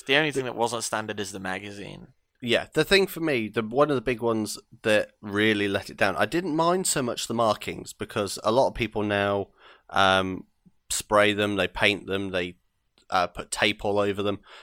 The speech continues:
Speaker 2: That, that, that, that isn't a deal breaker for me, but the build quality, the way the front end didn't match with the receiver,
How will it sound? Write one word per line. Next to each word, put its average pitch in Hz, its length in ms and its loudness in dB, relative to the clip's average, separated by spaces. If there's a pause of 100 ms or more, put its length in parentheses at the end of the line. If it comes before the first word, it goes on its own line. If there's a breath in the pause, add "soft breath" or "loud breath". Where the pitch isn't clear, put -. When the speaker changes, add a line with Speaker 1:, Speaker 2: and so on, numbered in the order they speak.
(140 loud breath)
Speaker 2:
That, - 280 2
that, 131 260 2
that, - 180 -2
that 123 180 8
isn't 131 180 2
a 110 80 0
deal 113 240 0
breaker 90 340 -4
for - 140 -12
me, 90 240 -8
but 98 140 -4
the 104 80 -10
build 147 360 2
quality, 92 520 -4
the 95 80 -6
way 123 320 2
the 110 400 -2
front 113 340 0
end 104 240 -2
didn't 107 320 -4
match 104 340 0
with 95 120 -12
the 98 80 -4
receiver, 131 560 0